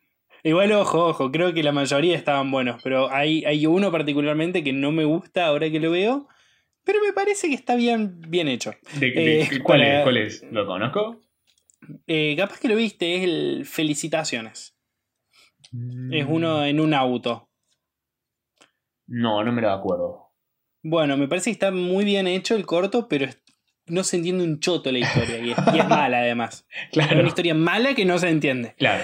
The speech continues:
Speaker 1: <laughs>
Speaker 2: Corto de mierda, bien ejecutado.
Speaker 1: Claro.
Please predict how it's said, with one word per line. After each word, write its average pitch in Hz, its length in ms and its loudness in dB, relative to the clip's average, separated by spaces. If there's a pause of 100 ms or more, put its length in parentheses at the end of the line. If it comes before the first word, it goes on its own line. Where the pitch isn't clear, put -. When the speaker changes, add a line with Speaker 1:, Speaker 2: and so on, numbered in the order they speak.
Speaker 1:
<laughs> - 1300 -10
Speaker 2:
Corto 156 220 2
de 143 100 4
mierda, 156 440 6
bien 139 140 2
ejecutado. 104 680 -2 (760)
Speaker 1:
Claro. 131 340 -2